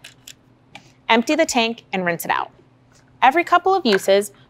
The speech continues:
you'll want to take out and rinse the filter basket too. Reattach the lid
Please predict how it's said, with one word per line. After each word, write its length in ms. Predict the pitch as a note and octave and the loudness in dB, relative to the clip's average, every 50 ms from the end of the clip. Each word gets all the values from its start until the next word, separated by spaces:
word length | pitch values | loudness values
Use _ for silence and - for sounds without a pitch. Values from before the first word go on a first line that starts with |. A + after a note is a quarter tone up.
| _ | _
you'll 100 | - A3+ | 0 2
want 140 | A3+ A3+ A#3 | 4 4 4
to 40 | A3+ | 2
take 300 | A3+ - B3 - C4+ B3+ | 0 0 0 0 2 4
out 240 | A3+ G#3+ G#3+ A3 - - | 4 4 4 2 2 -2
and 140 | G3 F#3 | -4 -2
rinse 220 | F#3 F#3+ F#3+ F#3+ - | -2 -2 -2 -2 -4
the 120 | - F#3+ | -4 -4
filter 340 | F3 - E3+ E3 - - E3+ | -2 0 0 0 0 -2 -2
basket 420 | F#3 - - - - - - - | -2 -4 -4 -6 -8 -10 -10 -10
too. 160 | - - - - - - _ _ _ _ _ _ _ _ _ _ _ _ - - - - _ _ _ _ - - - _ _ _ _ _ _ _ _ _ _ _ _ - | -10 -10 -10 -10 -12 -16 _ _ _ _ _ _ _ _ _ _ _ _ -20 -20 -20 -20 _ _ _ _ -16 -16 -16 _ _ _ _ _ _ _ _ _ _ _ _ -8
Reattach 580 | G#3 A#3+ B3 C#4 D4 - - C#4 C#4+ C#4+ - - | -2 0 2 2 2 2 2 2 2 2 0 0
the 100 | - B3+ | 2 2
lid 520 | B3 B3 C4 D#4 F#4+ G4+ - - - - | 4 6 6 4 4 2 -2 -6 -8 -10